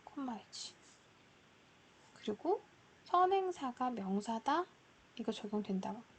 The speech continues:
안 된다? 안 된다고 말씀드렸죠, 그죠? 얘는 해석할 때 어떻게 된다 그랬죠? 그렇죠, 쭉 간다.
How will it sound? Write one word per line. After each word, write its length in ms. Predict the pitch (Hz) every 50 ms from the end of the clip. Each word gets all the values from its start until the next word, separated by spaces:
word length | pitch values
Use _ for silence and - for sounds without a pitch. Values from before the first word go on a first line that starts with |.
| - - - -
안 120 | - 190
된다? 280 | 185 185 180 185 - - - - - - - -
안 240 | - 196 185 180 190
된다고 420 | 185 202 220 233 240 233 - 220
말씀드렸죠, 600 | 208 196 196 - - 208 208 208 202 - - 233 220
그죠? 200 | 220 - 226 - - - - - - - - -
얘는 260 | 226 233 247 254 254
해석할 360 | 269 - - 311 - 269 247
때 80 | - 233
어떻게 260 | 208 - - - -
된다 260 | - - 180 185 185
그랬죠? 380 | 190 196 - - - - 285 285 - - - - - - - - - - - - - - - - - - - - - - - - - - - - - - - - - - - - - - - -
그렇죠, 400 | - - 220 190 - - - - -
쭉 240 | - - 285 269 -
간다. 300 | 269 240 208 190 -